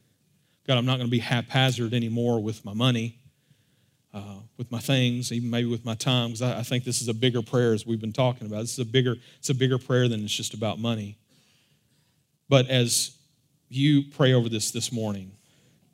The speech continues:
and get ready to turn this in, here's what we're gonna do. There's gonna be some prayer prompts on a sc-, on the screens in just a moment for things for us just to pray about as a church. And then, uh,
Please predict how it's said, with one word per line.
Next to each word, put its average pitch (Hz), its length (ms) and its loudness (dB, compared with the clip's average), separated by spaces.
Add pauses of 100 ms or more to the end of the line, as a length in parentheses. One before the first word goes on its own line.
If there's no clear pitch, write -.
(200)
and 131 120 0
get 123 180 0
ready 127 260 6
to 117 80 -2
turn 120 280 -4
this 110 220 -4
in, 113 240 -4
here's 131 240 0
what 120 140 -2
we're 120 100 -6
gonna 113 180 -2
do. 107 300 -4 (840)
There's 147 160 0
gonna 160 160 6
be 127 440 4
some 117 500 0 (580)
prayer 139 320 6
prompts 120 540 0
on 123 120 -4
a 110 60 -4
sc-, - 260 0
on 123 120 0
the 123 60 0
screens 123 540 2
in 117 120 -2
just 120 200 -2
a 123 40 -2
moment 117 400 -2
for 113 160 -4
things 131 280 2
for 120 200 -4
us 123 120 0
just - 160 -8
to 123 60 -12
pray 123 280 0
about 113 360 0 (600)
as 123 240 2
a 110 40 -8
church. - 640 0
And 117 220 2
then, 120 380 0 (500)
uh, 107 340 -2